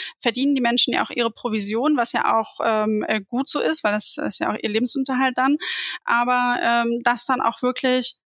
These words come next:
die Fragen dann auch mitnehmen, die einen dann auch beschäftigen und keine Scheu haben, die zu stellen. Also das, ähm,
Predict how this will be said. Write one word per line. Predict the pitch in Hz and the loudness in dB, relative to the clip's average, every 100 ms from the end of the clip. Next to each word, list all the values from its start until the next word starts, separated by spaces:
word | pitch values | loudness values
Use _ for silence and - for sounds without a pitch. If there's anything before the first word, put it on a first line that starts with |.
| _ - | _ -4
die | 247 | -2
Fragen | - 247 262 269 | 2 0 2 0
dann | 262 | -2
auch | - | 0
mitnehmen, | 294 - 226 208 190 | -2 0 0 0 0
die | - | 0
einen | 202 202 | 0 0
dann | 202 | -2
auch | - - | -4 -2
beschäftigen | 226 208 226 220 | -2 0 -2 -2
und | |
keine | - 269 269 | 0 0 2
Scheu | - 269 277 | 2 2 0
haben, | 254 247 | 0 0
die | 240 | 0
zu | - | 2
stellen. | 233 - 240 214 208 - _ - | 2 2 0 0 -6 -12 _ -6
Also | 233 220 | -2 0
das, | 214 214 - - | 2 4 4 2
ähm, | 220 214 214 | -2 -2 -4